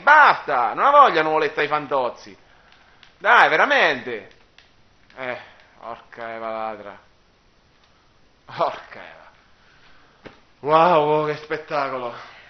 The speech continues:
Che spettacolo non invidiabile, guarda. Mo lui parte prima, eh. Tipo a Bugs Bunny Lost in Time faceva una cosa del genere, che uno ti partiva prima. Qua ci vorrà la barriera. Che è successo? Ma ha preso se, oh, piedi un po' questo, figlio di puttana.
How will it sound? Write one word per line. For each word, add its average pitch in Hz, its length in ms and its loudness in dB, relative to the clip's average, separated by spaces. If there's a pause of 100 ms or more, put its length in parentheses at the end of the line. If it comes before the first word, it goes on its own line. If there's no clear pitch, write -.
(2000)
Che 135 100 -18
spettacolo 147 680 -6
non 143 500 -10
invidiabile, 127 760 -10
guarda. 110 400 -16
Mo 170 140 -6
lui 190 120 -4
parte 160 300 -4
prima, 117 300 -14
eh. - 220 -20 (1120)
Tipo 196 200 -2
a 269 100 0
Bugs 233 260 6
Bunny 170 480 0
Lost 156 280 -4
in 147 160 -12
Time 127 300 -4
faceva 123 260 -12
una 127 120 -8
cosa 127 240 -12
del 120 160 -10
genere, 117 360 -12
che 117 60 -14
uno 127 220 -14
ti 113 80 -20
partiva 120 340 -14
prima. 110 260 -16
Qua 185 180 -2
ci 226 80 -8
vorrà 143 200 -4
la 123 120 -4
barriera. 139 460 -8 (800)
Che - 100 -14
è - 40 -12
successo? 127 380 -18
Ma 135 60 -10
ha 139 40 -8
preso 214 280 -12
se, 139 300 -18
oh, 185 140 -2
piedi 262 240 -8
un 220 60 -14
po' 175 100 -8
questo, 147 280 -12
figlio 123 220 -16
di 120 80 -10
puttana. 139 500 -14